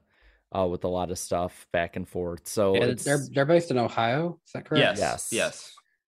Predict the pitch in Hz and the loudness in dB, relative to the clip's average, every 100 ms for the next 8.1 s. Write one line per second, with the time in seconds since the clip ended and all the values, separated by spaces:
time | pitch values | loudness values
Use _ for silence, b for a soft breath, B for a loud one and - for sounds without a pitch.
0 | _ - - 123 120 113 110 - _ _ | _ -6 2 6 8 6 4 0 _ _
1 | _ _ 127 - 131 117 107 - - _ | _ _ -8 -2 2 2 0 -6 -20 _
2 | _ _ _ _ _ - B B B B | _ _ _ _ _ -18 B B B B
3 | - - 127 - 117 - - 147 143 123 | -12 -2 0 2 0 0 2 2 2 0
4 | 110 110 85 107 - 92 - 98 85 95 | 0 -4 -2 -2 -2 -6 -2 -2 -2 -2
5 | 92 82 90 - - 95 85 - 98 90 | -2 -2 -2 -4 -4 -4 -4 -4 -6 -4
6 | - 95 87 85 85 - - 92 87 - | -6 -6 -4 -6 -8 -10 -6 -6 -6 -8
7 | - 95 90 90 - 90 - 92 92 92 | -4 -2 -2 -4 -6 -12 -4 -2 0 -2
8 | 87 | -4